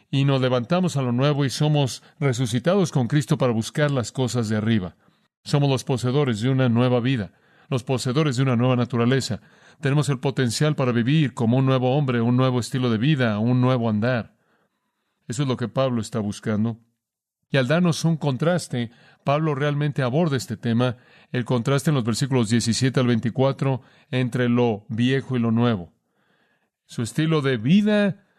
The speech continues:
debe ser diferente. Como cristiano hay diferencias.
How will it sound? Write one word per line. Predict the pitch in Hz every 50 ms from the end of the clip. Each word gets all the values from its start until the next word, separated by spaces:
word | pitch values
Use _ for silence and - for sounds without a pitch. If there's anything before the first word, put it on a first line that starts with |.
| _ _ _
debe | 113 120 131 143
ser | - - 135 127
diferente. | 135 131 110 135 135 147 147 135 - 120 107
Como | - 123 120 123
cristiano | 110 131 127 113 - - 151 170 185 185 185 180
hay | 165 156 165
diferencias. | 160 160 120 123 143 147 160 165 143 - 127 120 104 - -